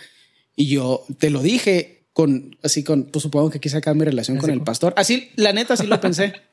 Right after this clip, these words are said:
Speaker 2: <laughs>
Speaker 1: Dije, pues creo que le tengo que decir esto al pastor. No era algo que estabas haciendo mal, más bien noté que estabas desanimado
Speaker 2: Sí.
Speaker 1: y la iglesia te había estado <laughs> tratando mal por un rato.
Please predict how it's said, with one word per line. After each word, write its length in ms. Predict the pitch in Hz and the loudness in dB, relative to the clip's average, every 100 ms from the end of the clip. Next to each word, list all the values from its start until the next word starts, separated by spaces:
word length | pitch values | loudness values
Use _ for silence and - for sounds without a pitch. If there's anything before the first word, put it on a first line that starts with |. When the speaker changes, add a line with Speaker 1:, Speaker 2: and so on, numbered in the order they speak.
| _ | _
Speaker 2:
<laughs> 340 | - - - - | -20 -20 -10 -6
Speaker 1:
Dije, 140 | 170 | -4
pues 240 | 156 147 - | -2 -4 -2
creo 180 | 165 165 | -2 0
que 100 | 190 | 0
le 100 | 180 | 2
tengo 200 | 170 170 | 2 2
que 80 | 175 | 0
decir 180 | 165 | 0
esto 140 | 165 180 | 0 0
al 80 | 160 | 0
pastor. 240 | 147 185 | 0 2
No 80 | 220 | 2
era 80 | 233 | 2
algo 180 | 240 | 0
que 60 | 254 | 0
estabas 320 | 196 180 180 | 2 2 2
haciendo 300 | 185 180 175 | 0 0 2
mal, 180 | 160 165 | 2 4
más 160 | 151 139 | 2 2
bien 140 | 143 | 2
noté 260 | 147 147 135 | 0 0 -4
que 80 | |
estabas 300 | 139 - 139 | -4 0 0
desanimado 560 | 143 147 135 127 131 147 | 2 0 0 2 2 2
Speaker 2:
Sí. 60 | 139 - - _ _ _ - | 0 -8 -20 _ _ _ -2
Speaker 1:
y 200 | 135 127 | 0 2
la 120 | 135 151 | 2 2
iglesia 380 | 147 143 165 | 2 0 0
te 80 | 160 | 2
había 120 | 147 | 2
estado 400 | 143 - 156 196 262 160 185 | 2 0 -2 -2 -2 0 2
<laughs> 300 | 175 160 - - | 0 -2 -8 -2
tratando 400 | 170 - 180 196 | -2 2 0 0
mal 160 | 175 | 0
por 140 | 160 156 | 0 0
un 100 | 151 | 2
rato. 300 | 156 - | 0 -2